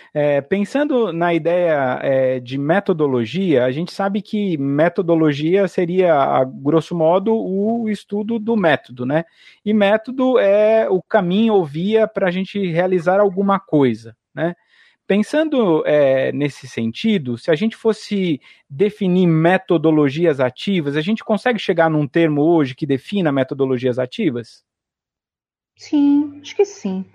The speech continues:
Speaker 2: A gente pode partir, né? Você trouxe o termo método, mas vamos pensar no termo metodologia, né? Metodologia, ele vem do grego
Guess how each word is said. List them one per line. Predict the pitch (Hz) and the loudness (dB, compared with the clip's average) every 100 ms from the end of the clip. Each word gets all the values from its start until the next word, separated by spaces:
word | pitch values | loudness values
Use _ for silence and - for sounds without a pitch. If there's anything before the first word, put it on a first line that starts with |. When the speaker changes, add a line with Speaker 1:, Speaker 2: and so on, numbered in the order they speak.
| - - - _ _ _ _ _ - | -20 -20 -20 _ _ _ _ _ -6
Speaker 2:
A | 302 | -2
gente | 302 | -2
pode | 302 302 262 - | 0 0 0 0
partir, | 311 302 - 220 | 0 0 -2 0
né? | 208 | 0
Você | 214 | -4
trouxe | 220 240 247 277 269 | -2 -2 0 -4 -4
o | 226 | -8
termo | 214 247 254 220 | 0 2 2 2
método, | 196 - 170 165 | 2 0 -4 -10
mas | 196 208 | -8 -2
vamos | 262 269 | -2 0
pensar | 262 254 240 240 | -2 0 0 0
no | 254 | 0
termo | 254 247 262 | 0 2 4
metodologia, | 233 262 302 - 254 285 262 190 165 151 160 - | 4 2 0 -4 0 2 4 0 -4 -8 -10 -12
né? | 170 202 233 - - - _ | -10 -8 -10 -18 -20 -20 _
Metodologia, | 254 320 320 330 320 269 294 339 359 | -6 -2 0 0 0 0 0 0 0
ele | 311 | 0
vem | 262 240 | 0 0
do | 285 | -2
grego | 277 262 269 294 330 | -2 0 0 -2 -6